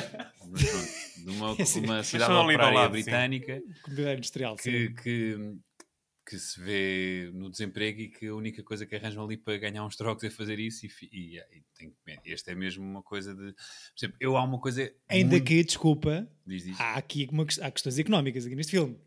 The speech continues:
Speaker 2: Claro que há, mas, pá, o personagem, todo o arco do Channing Tatum neste filme é insuportável. Aquela coisa, <laughs> tipo, "Eu quero ser mais", ok?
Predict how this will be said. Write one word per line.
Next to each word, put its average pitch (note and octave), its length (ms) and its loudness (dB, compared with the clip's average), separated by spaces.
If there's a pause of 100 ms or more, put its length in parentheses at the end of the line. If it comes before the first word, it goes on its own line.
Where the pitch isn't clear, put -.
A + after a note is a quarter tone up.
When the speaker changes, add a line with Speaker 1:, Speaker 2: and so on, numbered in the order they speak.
(100)
Speaker 2:
Claro G2 260 -4
que - 120 -14
há, F#2 240 -4
mas, G#2 600 -2 (560)
pá, G2 360 2 (1040)
o G2+ 80 -12
personagem, A2+ 540 -2
todo B2+ 360 0
o A#2+ 60 2
arco A2 320 0
do - 60 -12
Channing G2+ 320 -8
Tatum F#2 340 -8
neste F2+ 320 -10
filme F2+ 220 -8
é F#2+ 100 -12
insuportável. D#2 760 -14 (180)
Aquela A3+ 440 -4
coisa, - 300 -4 (280)
<laughs> - 380 -20
tipo, B2+ 160 -6
"Eu C3+ 60 -6
quero F3 160 0
ser E3 180 2
mais", D3+ 800 4
ok? D#3 480 -6